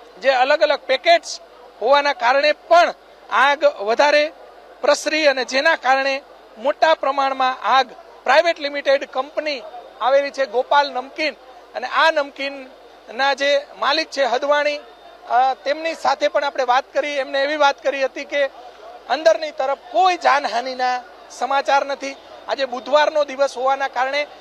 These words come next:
કર્મચારીઓ અંદરની તરફ, અ, અલગ અલગ, અ, જે પાણીના ટેન્કરો છે એ પણ બતાવવાનો પ્રયાસ કરીશું. પાણી સ્થાનિક તેમના જે અલગ અલગ ટેન્કરો છે એ પણ કામે લગાડવામાં આવ્યા છે. ફાયર ફાઇટરના જે જવાનો છે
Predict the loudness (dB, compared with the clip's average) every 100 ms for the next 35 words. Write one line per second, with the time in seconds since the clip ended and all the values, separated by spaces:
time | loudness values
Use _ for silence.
0 | -16 -8 -4 -4 0 -2 0 0 0 0
1 | 0 -2 -4 -4 -4 -6 -10 -10 -8 -2
2 | 2 4 4 2 0 -8 -20 -20 -20 -8
3 | -6 -2 -4 -2 -2 0 2 2 2 -2
4 | 0 2 4 2 -2 0 2 2 2 2
5 | 2 2 0 -2 -2 2 0 0 -6 -6
6 | -10 -12 -14 -18 -10 -2 0 0 -2 -4
7 | -10 -18 -20 -18 -14 -4 -2 -2 -4 -8
8 | -14 -12 -8 -6 -4 -2 0 0 0 0
9 | -2 -4 -4 0 4 4 0 -2 0 0
10 | 0 -2 -4 -16 -20 -20 -6 -2 2 2
11 | 2 0 0 0 0 0 2 0 -2 -6
12 | -8 -20 -20 -20 -8 0 2 2 0 -4
13 | -4 -6 -4 -4 -6 -4 0 0 0 -2
14 | -2 -6